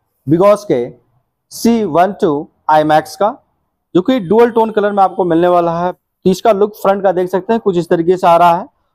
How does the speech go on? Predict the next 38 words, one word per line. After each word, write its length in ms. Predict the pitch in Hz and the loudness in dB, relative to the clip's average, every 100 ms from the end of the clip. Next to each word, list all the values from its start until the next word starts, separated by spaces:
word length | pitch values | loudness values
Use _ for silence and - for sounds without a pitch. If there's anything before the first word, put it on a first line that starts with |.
| - | -6
Round 240 | 127 175 202 | 0 0 0
shape 180 | 208 190 | -2 -2
में 340 | 196 202 208 - _ _ _ 139 | -2 -2 -4 -8 _ _ _ -2
headlamp 380 | 160 170 196 | 0 2 0
दिया 180 | 180 190 | 0 0
गया 220 | 185 196 | 2 0
है, 80 | 196 | -2
पूरा 420 | - - 226 226 151 | -8 -2 0 0 0
light 280 | 139 175 | 0 0
setup 300 | - 196 196 | -4 -4 0
आपको 300 | 180 175 185 | 0 0 0
एलईडी 240 | 165 143 175 | 0 0 -2
में 100 | 185 | -2
मिलेगा। 380 | 180 180 180 226 - _ _ - - - | 0 -2 -2 -6 -10 _ _ -20 -20 -4
Front 240 | 220 233 | -2 0
और 140 | 220 202 | 0 -2
rear 240 | 185 202 | 0 -2
दोनों 360 | 175 160 185 202 | 0 -2 0 -2
ही 60 | |
tire 280 | 208 175 175 | 0 2 4
आपको 240 | 170 170 185 | 2 0 -6
tubeless 460 | - 196 214 226 | -2 -2 0 -2
मिलेंगे। 360 | 175 147 139 156 | 0 -2 -2 -6
फ्रंट 380 | 170 - 220 220 | -10 -4 -4 0
में 80 | 202 | 0
आपको 240 | 185 208 | 2 -2
twelve 300 | 190 156 170 | -2 -2 -2
inch 120 | 185 | -4
का 80 | 202 | -6
tire 280 | 196 190 196 | 0 0 0
मिलेगा, 380 | 190 196 202 208 | -2 -2 -2 -4
जबकि 360 | 156 160 - | -4 -6 -4
rear 220 | 202 202 | -2 0
में 140 | 202 208 | -2 -4
ten 200 | 147 139 | -2 -2
inch 180 | 156 - | -4 -4
का 100 | 190 | -4
मिलेगा। 360 | 185 180 185 | 0 -2 -4